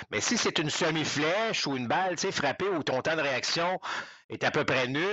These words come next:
euh, là, ça devient ext-, là, t'as pas le temps de... c'est parce que parfois, l'angle qui va te permettre de voir la balle, c'est, c'est de, c'est de passer, tu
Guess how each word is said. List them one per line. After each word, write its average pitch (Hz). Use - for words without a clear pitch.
euh, 120
là, 143
ça 127
devient 113
ext-, -
là, 143
t'as 131
pas 143
le 131
temps 196
de... 147
c'est -
parce 147
que 170
parfois, 160
l'angle 185
qui 147
va 147
te 139
permettre 180
de 160
voir 147
la 127
balle, 175
c'est, -
c'est -
de, 135
c'est 131
de 127
passer, 185
tu -